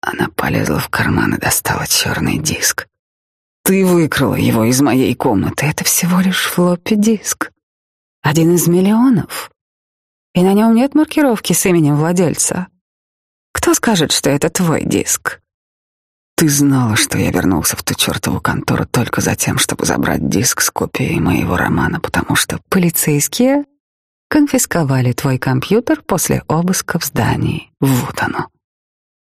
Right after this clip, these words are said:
Подтверждение того, что ты шпионишь за мной.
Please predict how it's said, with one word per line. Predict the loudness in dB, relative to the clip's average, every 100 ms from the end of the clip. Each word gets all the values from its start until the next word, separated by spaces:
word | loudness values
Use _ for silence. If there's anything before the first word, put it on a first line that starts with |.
| _ _
Подтверждение | -6 0 2 2 2 2 0
того, | 0 0 0
что | -2
ты | -2 -4
шпионишь | -2 -2 -2 -2 -2 -2
за | -2
мной. | -4 -6 -6